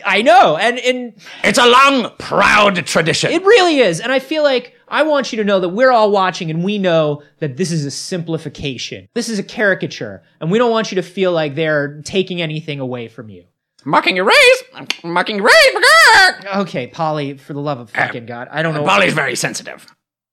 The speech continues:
Speaker 1: We should do something about this.
Speaker 2: Uh,
Speaker 1: 'Cause
Speaker 2: we're
Speaker 1: I
Speaker 2: gonna mount a protest.
Speaker 1: I think we should.
Speaker 2: Uh, we got a lot of protesters, uh, who are ready to walk the plank. I, I mean, uh,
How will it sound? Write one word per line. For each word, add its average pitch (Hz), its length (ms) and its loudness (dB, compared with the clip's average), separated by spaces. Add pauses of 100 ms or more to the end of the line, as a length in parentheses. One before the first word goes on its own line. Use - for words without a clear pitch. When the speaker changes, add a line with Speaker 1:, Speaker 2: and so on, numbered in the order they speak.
(160)
Speaker 1:
We 254 160 -6
should 359 240 -6
do 339 180 2
something 156 400 -4
about 117 320 -10
this. 104 400 -18 (180)
Speaker 2:
Uh, - 100 2
Speaker 1:
'Cause 160 100 2
Speaker 2:
we're - 80 4
Speaker 1:
I - 40 2
Speaker 2:
gonna 240 140 2
mount 185 220 0
a 147 60 -2
protest. 160 800 0
Speaker 1:
I 370 80 -2
think 480 220 0
we 508 80 6
should. 453 580 0
Speaker 2:
Uh, 127 140 -2
we 151 80 2
got 151 140 0
a 160 60 4
lot 151 160 0
of 143 100 -4
protesters, 127 960 -4
uh, 123 160 -6
who 139 140 -6
are 135 120 0
ready 135 220 -2
to 131 220 -6
walk 151 300 0
the - 80 -4
plank. 147 400 -2
I, 143 260 -2
I - 20 0
mean, 143 240 -6
uh, 127 320 -4